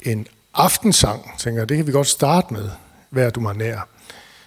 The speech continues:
Så, øh, hvis du gør dig klar, jeg beder lige en, øh, bøn for aftenen. Lad os bede. Gode Gud, vi takker dig for,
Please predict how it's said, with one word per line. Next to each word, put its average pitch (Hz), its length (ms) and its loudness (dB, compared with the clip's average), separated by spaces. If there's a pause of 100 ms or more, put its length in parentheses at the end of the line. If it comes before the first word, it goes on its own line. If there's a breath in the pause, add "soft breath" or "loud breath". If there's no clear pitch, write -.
(220 loud breath)
Så, 120 280 -4
øh, 117 240 -10
hvis 117 200 -10
du 175 100 -4
gør 160 140 4
dig 131 100 0
klar, 139 280 0
jeg 139 240 -4
beder 175 140 6
lige 143 340 -2
en, 107 140 -8
øh, 101 120 -10
bøn 120 300 -8
for - 140 -14
aftenen. 104 440 -14
Lad 127 120 -4
os 117 80 -4
bede. 135 200 -6 (4000 loud breath)
Gode 151 200 4
Gud, 147 220 4
vi 175 160 0
takker 120 420 -2
dig 104 80 -12
for, 107 480 -12